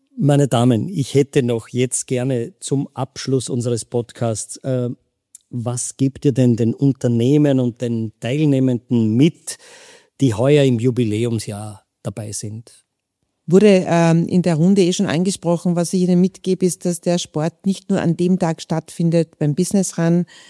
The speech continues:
Speaker 2: sondern tatsächlich auch den Beschäftigten die Möglichkeit gibt während des Jahres. Da bietet sich an, dass man Betriebssport macht, dass wir hier auch, äh, schauen, die Abrakammer hilft da, unterstützt da, nämlich dass die Beschäftigten auch gesund in die Pension gehen können.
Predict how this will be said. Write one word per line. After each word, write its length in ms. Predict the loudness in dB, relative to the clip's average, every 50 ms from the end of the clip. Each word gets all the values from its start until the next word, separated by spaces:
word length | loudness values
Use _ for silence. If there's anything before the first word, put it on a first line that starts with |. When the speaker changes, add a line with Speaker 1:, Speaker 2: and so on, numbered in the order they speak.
| -20 _ _
Speaker 2:
sondern 320 | -6 -2 0 2 2 2
tatsächlich 680 | 2 0 0 -2 -2 -2 -2 -2 0 -2 -2 -2 0 0
auch 140 | 0 0 0
den 160 | -2 0 0
Beschäftigten 640 | 0 0 2 2 0 0 0 -2 -4 -2 -2 0 0
die 80 | 2
Möglichkeit 600 | 2 2 2 0 -2 -4 -4 -2 -2 -4 -2 0
gibt 300 | -2 -2 -2 _ -2 2
während 320 | 2 2 4 4 2 2 2
des 180 | -2 0 2
Jahres. 560 | 2 2 4 2 2 4 4 4 4 2 -2 -8 -12 -20 -20 -20 _ _ _
Da 180 | -2 0 0 0
bietet 400 | 2 4 2 4 2 0 -2 0
sich 240 | -4 -4 -2 0
an, 220 | 2 2 2 2 2
dass 180 | 2 0 2
man 140 | 0 0 0
Betriebssport 840 | 0 -2 0 2 0 0 0 -4 -2 0 2 4 4 2 0 0 0
macht, 400 | 2 2 2 0 -2 -8 -8 -6
dass 200 | -6 -4 -2 -2
wir 80 | 0 0
hier 240 | 2 2 2 2
auch, 260 | 2 0 0 -2 -4 -6
äh, 300 | -4 -2 0 0 0 -2
schauen, 280 | -2 0 0 0 2
die 120 | 2 2 2
Abrakammer 500 | 2 0 -2 -2 0 2 2 4 4 4
hilft 380 | 4 4 2 2 0 0 2 2
da, 160 | 2 2 2 -2 -8 -18 _ -2
unterstützt 720 | 0 0 2 0 0 2 2 0 0 0 -4 -2 2 2
da, 200 | 4 4 4 0 -2 -8 -20 -20 -20 _ _
nämlich 400 | 0 2 4 4 4 4 2 0
dass 160 | -2 -2 -2
die 100 | -2 -4
Beschäftigten 800 | -6 -4 -4 0 0 0 0 -2 -4 -8 -10 -10 -10 _ -8 -6
auch 240 | -4 -4 -6 -6 -4
gesund 580 | -2 -2 0 2 4 6 8 8 6 4 2 2
in 180 | 4 4 6
die 100 | 6 4
Pension 540 | 4 4 4 4 4 4 4 2 2 2 2
gehen 180 | 2 0 0 0
können. 400 | 0 -2 -2 0 0 -2 -2